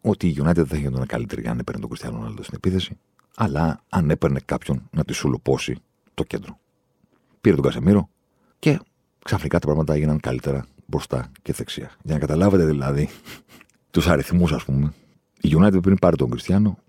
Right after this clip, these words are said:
ο μέσος όρος στην επίθεση το είκοσι είκοσι ένα ήταν ένα κόμμα τριάντα οκτώ expected goals υπέρ.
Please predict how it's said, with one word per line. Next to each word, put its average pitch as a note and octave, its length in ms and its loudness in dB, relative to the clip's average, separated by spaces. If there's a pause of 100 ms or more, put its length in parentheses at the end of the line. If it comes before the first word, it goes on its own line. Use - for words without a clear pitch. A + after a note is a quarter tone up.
(420)
ο A2 60 4
μέσος D#2+ 260 4
όρος D2+ 320 0
στην - 120 -6
επίθεση C#2 440 -4
το C2 100 -2
είκοσι C#2 240 -2
είκοσι - 260 -8
ένα D#2+ 120 2
ήταν E2 320 2
ένα E2+ 280 2
κόμμα D#2+ 260 2
τριάντα C2 320 0
οκτώ E2 420 -2 (280)
expected - 440 -6 (140)
goals C2+ 300 -4
υπέρ. - 320 -10